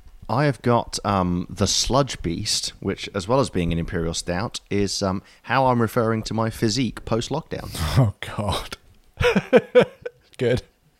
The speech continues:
Speaker 1: <laughs> It also does look like something out of Dark Souls, which,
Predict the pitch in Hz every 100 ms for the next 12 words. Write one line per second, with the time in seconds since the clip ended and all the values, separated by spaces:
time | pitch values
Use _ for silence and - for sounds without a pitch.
0 | - 196 - - - - 285 165 120 143
1 | - 123 - 113 104 110 107 98 - 107
2 | 98 98 95 92 90 - 90 - - -
3 | - - - _ _ _ - - -